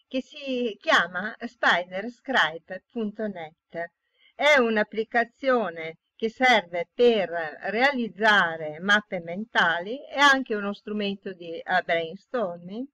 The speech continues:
e anche, eh, serve per organizzare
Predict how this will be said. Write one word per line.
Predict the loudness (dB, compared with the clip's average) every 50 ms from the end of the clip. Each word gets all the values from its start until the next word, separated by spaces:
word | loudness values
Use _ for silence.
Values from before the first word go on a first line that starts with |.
| _ _ _ _ _ _ _ _ _
e | _ 4 6 6 6 6
anche, | 4 2 4 4 6 6 4 2 -2 _ -2 0 0 0 0 -2 _ _ _ _ _ _ _ _ _ _ _ -6
eh, | -2 -2 -2
serve | -2 0 2 4 4 4 2 0 -4 -6 -6 -6 _
per | -2 -2 0 0 -2 0 0 0 2 2 2 2
organizzare | 2 0 2 0 0 0 0 -2 -2 0 0 0 0 -2 -8 -10 -12 -12